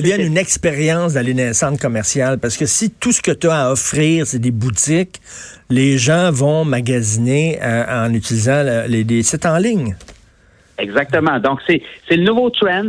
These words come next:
Speaker 2: C'est des centaines de millions. Tu vois, c'est deux cents millions là, cent millions là, soixante-quinze là. Et ça fait en sorte que ces propriétaires-là se rendent compte que pour attirer du monde, ben, faut qu'il y ait de quoi d'intéressant dans leur, euh, centre commercial.
Speaker 1: Écoute, le P D G de la Société des alcools du Québec,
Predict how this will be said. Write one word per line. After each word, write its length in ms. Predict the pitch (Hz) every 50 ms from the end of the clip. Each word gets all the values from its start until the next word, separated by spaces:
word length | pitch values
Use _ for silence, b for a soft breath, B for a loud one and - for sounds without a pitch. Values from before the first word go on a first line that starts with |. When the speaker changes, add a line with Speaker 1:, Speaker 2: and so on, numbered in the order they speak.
| 202
Speaker 2:
C'est 80 | - 170
des 160 | 151 175 170 -
centaines 380 | 208 190 185 165 208 202 202 185
de 100 | 190 175
millions. 440 | 175 170 160 156 151 156 170 190
Tu 100 | 196 -
vois, 120 | 160 165 170 -
c'est 80 | 170
deux 200 | 143 147 165 156
cents 180 | 151 - 170 165
millions 360 | 165 160 156 156 160 160 156
là, 180 | 151 147 143 156 151 -
cent 140 | - 160 160
millions 380 | 165 160 151 147 156 151 151 147
là, 240 | 147 143 143 156 160 B B B B B B B B
soixante-quinze 840 | - - 147 147 139 - 165 156 143 139 - - 156 151 151 151 139 127
là. 260 | 135 139 139 156 170 156
Et 100 | 131 120
ça 100 | - 135 131
fait 100 | - 147
en 100 | 131 120 _
sorte 140 | - 151 - _ -
que 180 | 147 147 151 147 - _ _ _ _ _ -
ces 100 | - 131
propriétaires-là 840 | - - 147 143 - - 147 147 143 131 - 151 135 127 135 147 160
se 100 | - -
rendent 180 | 135 135 123 107
compte 240 | - 147 147 143 -
que 120 | 139 117 - -
pour 320 | - 175 165 156 147 131
attirer 360 | 131 120 - - 135 123 143 143
du 120 | 123 117
monde, 240 | 120 120 127 143 143
ben, 120 | 117 104 98 -
faut 120 | - 131
qu'il 160 | - - 139
y 40 | 127
ait 60 | 127 123
de 120 | 120 113
quoi 260 | - - - 120 117
d'intéressant 580 | 113 117 107 - 113 101 98 95 - - 107 107
dans 100 | 107 104
leur, 280 | 98 98 92 95 95 87
euh, 240 | 87 85 85 82 82 87 - -
centre 140 | - 92 92
commercial. 380 | - 98 - - - - - - B B B B B B
Speaker 1:
Écoute, 240 | - - - 196 151
le 60 | 147
P 140 | - 185 185
D 140 | 170 170 160
G 100 | 165 196
de 40 | 185
la 80 | 156
Société 400 | - - 151 - 160 135 - 180
des 180 | 185 160 139 147
alcools 340 | 151 143 - 175 160 160 156
du 100 | - -
Québec, 400 | - 139 131 147 170 185 180